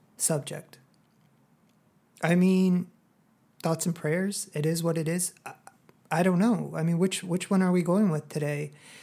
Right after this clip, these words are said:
<sighs> You know, if it was, uh, anybody else, what would his, uh, words be? Would he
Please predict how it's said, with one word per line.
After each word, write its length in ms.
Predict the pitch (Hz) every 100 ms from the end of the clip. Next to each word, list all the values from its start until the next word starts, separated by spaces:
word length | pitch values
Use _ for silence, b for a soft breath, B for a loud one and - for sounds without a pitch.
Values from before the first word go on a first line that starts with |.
| B B B B B B _ _
<sighs> 220 | - -
You 140 | - 160
know, 260 | 196 240 B B B B B B - -
if 240 | - 190 196
it 200 | 190 185
was, 540 | 170 185 180 175 160
uh, 360 | 175 170 160 151 -
anybody 420 | 180 208 185 185
else, 560 | 208 262 208 202 - -
what 280 | 185 202 196
would 320 | 175 185 180
his, 680 | 151 220 226 190 - - - _ -
uh, 420 | 139 135 131 151 165 - _ _ b b b b -
words 280 | 175 156 -
be? 300 | 151 131 - _ _ _ _ b b b -
Would 240 | 175 165
he 720 | 156 - 175 175 170 170 160